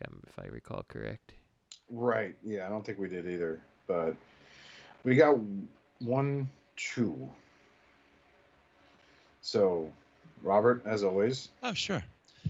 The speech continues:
Speaker 3: All right.
Speaker 2: Hold on, I gotta queue up my tunes, bro.
Speaker 3: Oh, wait, are these the Centro questions? Where are they? I don't see any Centro questions.
Speaker 2: Scroll down, they're there.
Speaker 3: Okay.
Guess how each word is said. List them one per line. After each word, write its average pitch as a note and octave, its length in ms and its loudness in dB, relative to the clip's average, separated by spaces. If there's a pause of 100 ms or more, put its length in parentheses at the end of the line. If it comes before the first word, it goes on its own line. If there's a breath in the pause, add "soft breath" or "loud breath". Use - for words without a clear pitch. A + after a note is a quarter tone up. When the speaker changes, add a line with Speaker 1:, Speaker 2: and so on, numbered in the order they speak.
(220 loud breath)
Speaker 3:
All D3+ 100 2
right. A2 280 2 (380)
Speaker 2:
Hold C#3+ 120 0
on, A#2+ 120 4
I A#2 100 0
gotta B2 180 6
queue - 260 0
up G#2 80 2
my G#2+ 120 -4
tunes, D3 380 -4
bro. - 160 -10 (400)
Speaker 3:
Oh, B2+ 80 4
wait, B2+ 120 6
are G#2+ 100 2
these A#2+ 220 -4
the A2+ 60 -8
Centro D3 360 -4
questions? F#3+ 440 -6
Where G#3 120 -4
are A3+ 60 -2
they? A#3 280 0
I E2 60 0
don't A2+ 140 0
see - 140 -4
any F2 100 -4
Centro D#2 380 -6
questions. D#2+ 560 -4
Speaker 2:
Scroll C3 320 6
down, C3+ 300 4
they're A2+ 100 -4
there. G#2+ 240 -8 (1120 soft breath)
Speaker 3:
Okay. - 460 -6